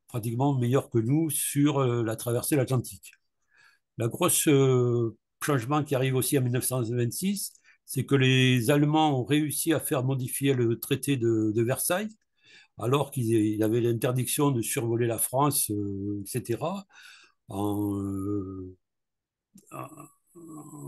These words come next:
pour, euh, pour pouvoir obtenir cette, euh,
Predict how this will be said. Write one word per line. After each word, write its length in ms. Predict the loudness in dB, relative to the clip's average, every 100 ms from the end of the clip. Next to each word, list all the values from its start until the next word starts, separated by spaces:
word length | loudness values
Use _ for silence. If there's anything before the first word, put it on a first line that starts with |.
| -14 -6
pour, 340 | 0 0 2 0
euh, 220 | 0 -4 _ -20 -20 _ _ _ -4
pour 320 | -2 -2 -6
pouvoir 360 | -4 2 2
obtenir 600 | 2 0 0 2 2 0 0
cette, 1040 | -2 0 -2 -4 -6 -4 0 -2 -2 -6
euh, 880 | -2 0 2 0 0 0 -2 -4 -6